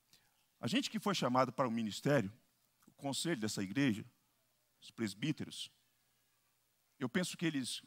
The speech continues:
que eles comungam dessa ideia que eu vou falar agora. A gente conversa, a gente ora. Existe um temor no nosso coração. Existe um temor no meu coração, qual seja?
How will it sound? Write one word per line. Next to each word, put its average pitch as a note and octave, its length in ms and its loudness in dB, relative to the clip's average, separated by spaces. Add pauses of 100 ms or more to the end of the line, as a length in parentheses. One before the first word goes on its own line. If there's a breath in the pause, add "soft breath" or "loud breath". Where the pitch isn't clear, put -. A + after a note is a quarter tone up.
que D3+ 80 -2
eles - 160 -4
comungam C#3+ 500 -4
dessa G#2+ 260 -2
ideia F2+ 360 -2 (1080)
que C3 80 -4
eu A2+ 40 -2
vou B2 100 -2
falar G#2+ 260 2
agora. F2+ 320 -2 (140)
A - 40 -12
gente E3 200 -10
conversa, F#3 400 -2
a C#3 40 -8
gente - 200 -12
ora. D3+ 240 -2 (3250)
Existe - 340 2
um A#2 60 -2
temor D3+ 480 0 (1120)
no A#2 140 -4
nosso C3+ 240 4
coração. A#2+ 500 2 (840)
Existe - 280 -4
um G3+ 40 -6
temor F#3+ 280 0
no F#3+ 60 -2
meu F3+ 100 0
coração, D3+ 440 2
qual F3+ 160 2
seja? D3+ 420 -2